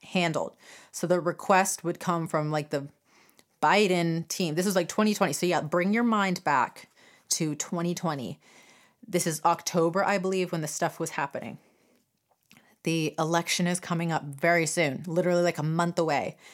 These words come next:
in twenty twenty. Biden is running for president, all this stuff. So, so bring your mind to that time.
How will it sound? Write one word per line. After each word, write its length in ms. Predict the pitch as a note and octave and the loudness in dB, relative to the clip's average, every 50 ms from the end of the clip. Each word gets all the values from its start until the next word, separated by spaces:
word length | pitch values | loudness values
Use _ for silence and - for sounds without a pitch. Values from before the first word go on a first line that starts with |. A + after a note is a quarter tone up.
| - - _ - | -20 -20 _ -12
in 80 | - | -10
twenty 260 | - - E3+ E3 D#3+ D#3 | -6 -2 -2 -2 -2 -4
twenty. 400 | - - D#3+ D3 A#2 F#2 - _ - - - - - _ _ _ _ _ _ _ _ _ _ _ _ - | -4 -4 -4 -4 -4 -6 -10 _ -18 -20 -20 -20 -20 _ _ _ _ _ _ _ _ _ _ _ _ 4
Biden 360 | F3+ E3+ F3 E3+ F3+ F3+ E3+ | 4 4 6 4 4 2 2
is 120 | D3+ - | 0 0
running 200 | - D#3 D#3 D#3 | -2 -2 -2 -2
for 80 | D3 - | -4 -2
president, 520 | - G#3 G3 F#3+ F#3 F#3 F#3 F3+ E3+ - - - - - - - - - | 2 4 4 4 4 2 2 2 0 -2 -6 -14 -16 -20 -20 -20 -16 -4
all 160 | - E3+ E3 | 0 0 2
this 140 | E3 E3 D3+ | 2 0 -2
stuff. 300 | - - D#3 - - - - | 0 0 0 0 -2 -6 -10
So, 80 | - | -8
so 160 | D3 - D#3+ | -4 -4 -4
bring 260 | C#3+ - - E3+ F3+ F#3+ | -4 -2 -2 0 0 2
your 100 | G#3 A3 | 0 0
mind 500 | G#3 F3+ D#3+ E3 E3 D#3+ D#3+ D#3+ - - - _ _ _ - | 0 0 0 0 -2 -2 -4 -6 -6 -8 -16 _ _ _ -10
to 160 | - F#3 E3 | -6 -4 0
that 380 | D3 D#3 D3 D3 - - - - - _ - - _ _ _ _ - - | 2 2 2 2 0 -4 -8 -12 -12 _ -20 -20 _ _ _ _ -8 -6
time. 560 | - - - D#3+ C#3 C#3 C3+ B2+ - - | -4 -4 -2 -2 -4 -4 -6 -6 -8 -10